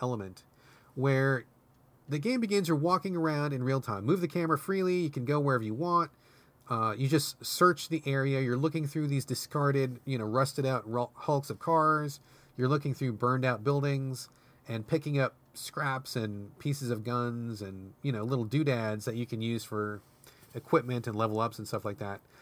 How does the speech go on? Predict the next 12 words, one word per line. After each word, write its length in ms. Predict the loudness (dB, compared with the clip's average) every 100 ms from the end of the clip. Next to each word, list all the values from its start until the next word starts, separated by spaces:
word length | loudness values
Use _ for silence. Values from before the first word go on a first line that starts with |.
| -20 -4
But 120 | 2
when 140 | 4 4
you 80 | 4
get 220 | 2 2
close 260 | 2 2
to 100 | 2
an 100 | -2 0
enemy, 460 | 0 2 0 -2 -10 -20 -20 -2
they'll 220 | 2 2
have 380 | 2 2 2 2 0
a 80 |
ring 500 | 0 2 0 0 -2